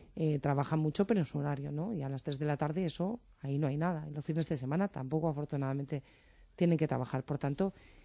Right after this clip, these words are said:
eso no va a reactivar la zona, evidentemente.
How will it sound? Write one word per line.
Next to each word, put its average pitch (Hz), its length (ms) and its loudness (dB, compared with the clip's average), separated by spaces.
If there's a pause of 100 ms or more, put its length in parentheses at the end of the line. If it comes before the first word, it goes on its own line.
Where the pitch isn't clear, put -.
(200)
eso 160 180 2
no 185 180 6
va 175 120 4
a 139 40 2
reactivar 131 640 0
la 120 100 -4
zona, 131 320 -8 (280)
evidentemente. 147 880 -4